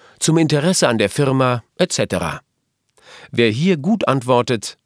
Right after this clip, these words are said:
macht Pluspunkte. Es ist sicherlich nicht besonders positiv, auf eine Frage nichts sagen zu können. Aber Vorsicht, man sollte dabei auch nicht lügen.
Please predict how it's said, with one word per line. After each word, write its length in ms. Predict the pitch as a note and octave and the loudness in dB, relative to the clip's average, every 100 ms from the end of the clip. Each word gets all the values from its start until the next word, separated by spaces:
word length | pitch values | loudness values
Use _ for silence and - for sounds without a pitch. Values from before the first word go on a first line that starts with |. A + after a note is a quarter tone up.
| - | -4
macht 320 | C#3+ - - | -2 -2 -10
Pluspunkte. 760 | - C#3 - G2+ F#2 - E2 - _ _ _ _ _ _ _ _ _ _ _ | -4 -4 -2 -4 -2 -2 -6 -8 _ _ _ _ _ _ _ _ _ _ _
Es 200 | D#3 F3 | -4 -2
ist 200 | G3+ - | -2 -2
sicherlich 460 | F3+ - D3+ D3 - | -2 0 0 0 -2
nicht 220 | C#3+ - | -4 -4
besonders 420 | A#2+ A#2 B2+ A2+ | -4 -2 -2 -4
positiv, 720 | - B2+ B2 B2+ - B2 A2 - _ | -2 -2 0 -2 0 -2 -4 -12 _
auf 120 | - | -8
eine 220 | - A2 G#2+ | -2 0 0
Frage 400 | G#2 G#2+ G#2 G#2+ | 0 0 0 -2
nichts 400 | A2+ A#2 - - | -2 -6 -6 -4
sagen 320 | F#2 F2+ G2 | -4 -4 -4
zu 120 | A2+ | -6
können. 380 | G#2 A2 F2+ C#2+ _ _ _ - - | -2 -2 -2 -6 _ _ _ -20 -10
Aber 240 | - D3 E3+ | -4 0 0
Vorsicht, 640 | - G#3 A2+ D#2+ - - _ _ _ _ | 0 -2 -2 -4 -8 -14 _ _ _ _
man 180 | - F2 | -4 -2
sollte 320 | F2 A2+ C3 | 0 -2 -2
dabei 380 | B2 A#2+ C3 - | -2 0 -2 -2
auch 240 | G2 F#2 | -2 -2
nicht 320 | - C3 - - | -2 -4 -4 0
lügen. 400 | E3+ C3 A2 | 0 2 -2